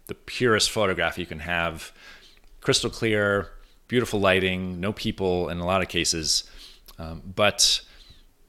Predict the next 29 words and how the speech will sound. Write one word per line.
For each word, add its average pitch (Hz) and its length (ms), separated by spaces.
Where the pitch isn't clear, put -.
if - 120
someone's 135 640
looking 107 360
for 92 500
just - 240
design 92 320
ideas, 78 340
they're 117 100
gonna 123 140
be 87 80
scrolling 101 380
through 85 160
how 113 240
many 101 200
hundreds 87 520
or 82 40
thousands 92 420
of 73 80
photos. 98 480
And 85 420
you 101 80
need 123 140
to 123 80
have 98 140
words 123 440
that, - 500
that 98 100
immediately 107 320
grab, 92 400